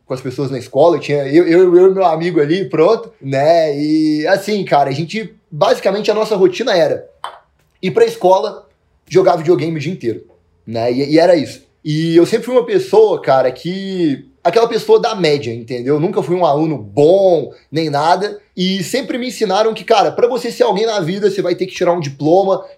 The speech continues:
vai ter que estudar pra caramba, você tem que ser o cara que faz noventa por cento nas provas, né? Você tem que ser a pessoa que estuda mais que todo mundo. E eu não era esse tipo de pessoa.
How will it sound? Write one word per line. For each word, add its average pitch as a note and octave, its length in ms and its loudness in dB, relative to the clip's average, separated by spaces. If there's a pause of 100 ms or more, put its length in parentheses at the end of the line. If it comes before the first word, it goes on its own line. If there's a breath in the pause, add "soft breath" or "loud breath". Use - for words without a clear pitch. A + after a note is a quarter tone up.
vai D3+ 40 -2
ter F3 80 -6
que - 60 -6
estudar E3+ 320 0
pra F3 120 -4
caramba, E3+ 400 0
você C#3+ 80 -8
tem E3+ 100 -6
que - 60 -12
ser F#3+ 80 0
o F#3 80 2
cara E3+ 300 0
que E3+ 300 -6
faz E3+ 320 0
noventa E3+ 420 -2
por - 220 -12
cento F3+ 500 -4 (160)
nas C3 200 -6
provas, D3 440 0
né? D3+ 120 -2
Você D3 60 -14
tem D#3+ 80 -8
que C#3+ 60 -16
ser G3 60 -6
a F#3+ 60 -4
pessoa F#3+ 220 -6
que - 60 -18
estuda G#3 460 -4 (100)
mais G3 300 -2
que G3 80 -6
todo G3+ 240 -2
mundo. D3+ 300 -2 (200)
E G3+ 60 -10
eu D4+ 120 0
não C4+ 80 4
era C4 140 2
esse - 80 -6
tipo D#3 140 -8
de - 80 -14
pessoa. B2+ 500 -2